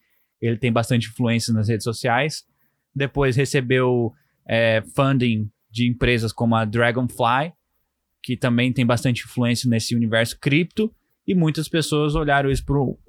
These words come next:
como algo positivo e acabou inst-, instituições também vi-, vieram e usaram o protocolo.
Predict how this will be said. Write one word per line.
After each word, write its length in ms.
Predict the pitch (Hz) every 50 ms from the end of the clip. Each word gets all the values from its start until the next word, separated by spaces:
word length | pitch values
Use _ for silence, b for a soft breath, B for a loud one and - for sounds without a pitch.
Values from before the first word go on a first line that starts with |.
| - _
como 200 | - 143 135 135
algo 200 | 135 139 143 131
positivo 840 | - 160 160 151 180 151 - - - 170 180 185 175 196 202 196 190 -
e 140 | - 156 151
acabou 540 | 147 - 165 147 139 143 147 151 160 156 156
inst-, 260 | 151 - - - -
instituições 680 | 196 220 226 - - - 202 170 - - 165 170 170 -
também 440 | - 151 135 131 131 139 165 165 143
vi-, 200 | 135 135 127 101
vieram 460 | 123 131 135 123 123 131 139 151 156
e 120 | 151 147
usaram 340 | 143 131 131 127 131 135 139
o 60 | 139
protocolo. 640 | - 143 131 - 165 151 - 165 127 117 107 101 -